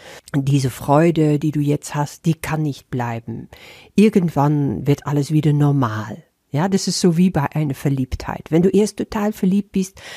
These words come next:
alles ist rosa, alles ist wunderbar, alles strömt nur so über vor Energie und Glück und Liebe,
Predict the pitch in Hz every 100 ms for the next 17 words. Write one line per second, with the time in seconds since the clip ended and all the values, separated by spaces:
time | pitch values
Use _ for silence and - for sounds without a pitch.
0 | - - - 247 240 226 190 185 190 -
1 | 160 185 175 156 151 - 160 165 - 156
2 | - 156 185 165 143 139 135 135 - 170
3 | 170 165 - - - - 175 202 226 202
4 | 190 196 190 180 180 - 208 214 180 -
5 | 180 - 175 175 175 202 220 202 - 175
6 | - - 208 226 - - 170 160 180 220
7 | 214 190